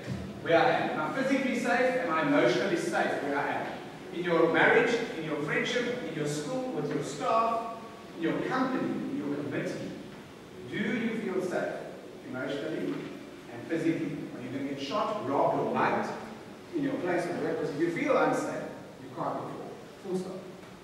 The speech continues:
Do the boys feel safe when they perform, when they go on tour, when they're living in the hospital, when they, all those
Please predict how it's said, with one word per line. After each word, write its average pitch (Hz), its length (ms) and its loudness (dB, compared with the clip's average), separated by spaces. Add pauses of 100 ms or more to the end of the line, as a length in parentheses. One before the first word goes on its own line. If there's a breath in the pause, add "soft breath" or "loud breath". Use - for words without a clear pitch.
(720)
Do - 80 -2
the 202 100 2
boys 190 400 8
feel - 140 2
safe - 260 -2 (300)
when 147 100 -8
they 147 160 4
perform, 147 320 -2
when 131 80 -2
they 131 80 0
go 156 140 0
on - 120 -2
tour, - 540 0
when 135 180 -4
they're 151 80 -2
living 156 140 0
in 151 80 0
the - 20 2
hospital, - 460 -2
when 131 160 -2
they, 131 160 -2 (340)
all 269 200 4
those 233 200 4